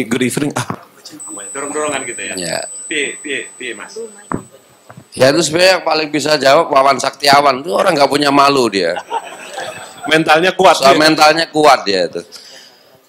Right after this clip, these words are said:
Speaker 2: Makanya di T D A saya sarankan nih teman-teman baca buku-buku yang basic ya. Misalnya The Magic of Thinking Big ya.
Speaker 1: Oke.
Speaker 2: Berpikir berjiwa besar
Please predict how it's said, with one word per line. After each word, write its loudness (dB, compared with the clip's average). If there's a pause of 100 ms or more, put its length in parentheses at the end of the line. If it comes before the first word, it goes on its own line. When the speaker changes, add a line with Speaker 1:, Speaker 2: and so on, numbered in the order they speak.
(180)
Speaker 2:
Makanya 4
di 6
T 0 (100)
D -2
A -2
saya 0
sarankan 0
nih -4
teman-teman 0
baca 0
buku-buku -2
yang -2
basic -4
ya. -8
Misalnya 0
The -8
Magic -4
of -2 (180)
Thinking -6
Big -4 (140)
ya. -14
Speaker 1:
Oke. -16
Speaker 2:
Berpikir -2
berjiwa -2
besar -2